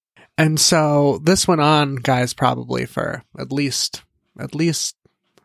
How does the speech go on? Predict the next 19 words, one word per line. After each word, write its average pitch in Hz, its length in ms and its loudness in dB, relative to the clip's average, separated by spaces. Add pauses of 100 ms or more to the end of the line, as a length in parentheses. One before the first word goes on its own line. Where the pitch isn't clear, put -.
(160)
six - 400 -12
months. - 520 -14 (1800)
And 151 200 0
I 143 160 2
finally, 160 640 2 (100)
uh, 123 360 -4
got 127 280 -2
to 156 80 0
a 143 60 2
point 139 360 -2
where 123 460 -2 (800)
I 143 140 -2
had 143 160 0
went 160 240 0
to 131 160 0
I 135 140 4
hop. 135 420 2
They 143 180 2
had 139 200 -4